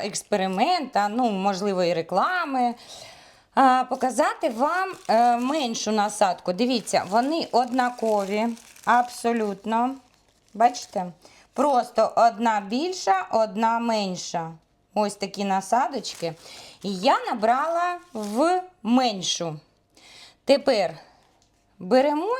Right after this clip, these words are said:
і робимо серединку. Ось таким чином викладаємо, опа, наші пелюсточки.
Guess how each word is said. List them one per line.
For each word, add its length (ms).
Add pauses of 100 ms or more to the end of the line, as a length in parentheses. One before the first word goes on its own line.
і 120
робимо 460
серединку. 920 (1800)
Ось 280
таким 460
чином 680
викладаємо, 1120 (2500)
опа, 640 (1700)
наші 1040 (1300)
пелюсточки. 920